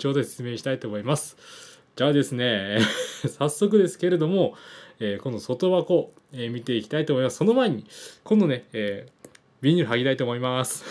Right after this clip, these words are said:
<laughs> はい、それではですね、えー、外箱見ていきたいと思います。ビニールね、ビリビリ剥ぎましたんでね、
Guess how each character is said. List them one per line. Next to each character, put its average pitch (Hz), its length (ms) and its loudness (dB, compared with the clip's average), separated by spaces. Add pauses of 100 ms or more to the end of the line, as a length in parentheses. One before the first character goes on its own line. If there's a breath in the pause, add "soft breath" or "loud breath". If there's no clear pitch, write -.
(640 loud breath)
<laughs> 175 100 0 (2500 loud breath)
は 160 100 0
い、 165 160 -6
そ - 160 -6
れ 143 80 0
で 123 80 -2
は 113 80 -4
で 107 100 -10
す - 80 -14
ね、 110 220 -4
え 98 560 -6 (240)
ー、 - 140 -16
外 165 260 0
箱 165 300 -4
見 131 100 -6
て 135 120 -2
い 110 60 -4
き - 40 -16
た 139 120 0
い 139 80 -2
と 120 80 -6
思 104 120 -2
い 101 40 -2
ま 110 220 0
す。 - 160 -10
ビ 131 100 0
ニ 151 80 2
ー 139 40 2
ル 107 80 -4
ね、 101 100 0
ビ 101 120 -2
リ 110 100 -2
ビ 107 60 -2
リ 120 60 -2
剥 117 140 -2
ぎ 107 80 0
ま 104 140 -2
し - 60 -16
た 95 100 -12
ん 90 60 -14
で 92 40 -12
ね、 95 180 -8